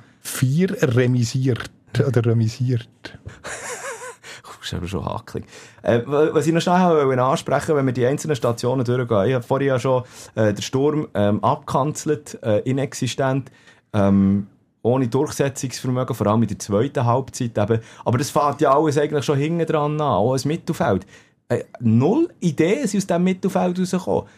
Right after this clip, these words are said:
Speaker 2: Aus, aus dem, aus, aus der Flügel, oder von den Flügeln her, hat für mich einzig, ähm, eben Ruben Vargas ein bisschen für
Speaker 1: Ist
Speaker 2: Gefahr
Speaker 1: okay
Speaker 2: gesorgt.
Speaker 1: gewesen.
Speaker 2: In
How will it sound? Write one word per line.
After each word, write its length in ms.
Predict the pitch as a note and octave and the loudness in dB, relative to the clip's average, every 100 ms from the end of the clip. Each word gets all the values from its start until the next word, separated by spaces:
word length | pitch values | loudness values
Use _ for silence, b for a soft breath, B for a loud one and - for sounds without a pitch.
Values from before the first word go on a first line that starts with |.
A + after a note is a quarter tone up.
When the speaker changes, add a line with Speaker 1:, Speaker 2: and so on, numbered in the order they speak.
| B | B
Speaker 2:
Aus, 260 | C3+ B2 - | -4 -4 -4
aus 140 | B2+ | -2
dem, 180 | C#3 B2+ | -2 -2
aus, 260 | C3 C3 - - | -4 -6 -6 -6
aus 240 | - A2+ | -4 0
der 280 | C#3+ B2+ - | 0 0 -4
Flügel, 580 | - - F#3 F#3+ G3 G3 | -6 0 0 2 2 2
oder 160 | C3+ A#2 | 0 -2
von 140 | A2+ B2+ | -2 -2
den 80 | A#2 | 0
Flügeln 340 | E3 F#3 E3+ | -2 0 0
her, 220 | E3 E3+ B B B | 2 -2 B B B
hat 260 | A#2+ - _ _ _ - | -2 -2 _ _ _ -12
für 140 | - | -2
mich 340 | B2 C#3 F3+ - | 0 2 0 2
einzig, 640 | D3 F3+ F#3 F#3 - - B2+ | 2 2 0 -6 -6 -4 0
ähm, 340 | A#2 A#2 A#2 | 2 2 2
eben 180 | A#2 B2 | 0 0
Ruben 260 | C3 G#2 G2 | 0 2 2
Vargas 500 | G#2 D3 E3 E3+ - | 2 2 -2 -2 -4
ein 40 | |
bisschen 80 | E3+ | -2
für 100 | C#3+ | -2
Speaker 1:
Ist 80 | A#2 | 2
Speaker 2:
Gefahr 220 | A#2+ E3+ | 2 4
Speaker 1:
okay 100 | D3 | 2
Speaker 2:
gesorgt. 280 | B2 F#3 F#3+ | 2 2 2
Speaker 1:
gewesen. 240 | B2 A#2 - | 0 -2 -2
Speaker 2:
In 100 | D#3 | 0